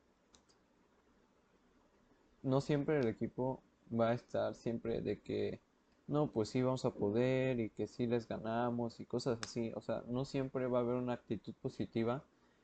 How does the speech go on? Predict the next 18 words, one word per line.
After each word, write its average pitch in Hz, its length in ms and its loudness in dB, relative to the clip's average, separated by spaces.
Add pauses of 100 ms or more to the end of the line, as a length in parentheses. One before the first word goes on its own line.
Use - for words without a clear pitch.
(160)
y 113 340 4
va 117 100 4
a - 40 4
haber 127 180 2
un 131 120 0
momento 117 400 0
en 120 120 -2
el 107 100 -6
cual 110 420 0
haya, 120 580 2 (840)
haya 131 460 4
que, 117 580 2 (840)
haya 160 220 2
que, 117 500 2 (100)
¿cómo 143 260 -2
se - 140 -4
podría 113 240 0
decir? 117 300 -6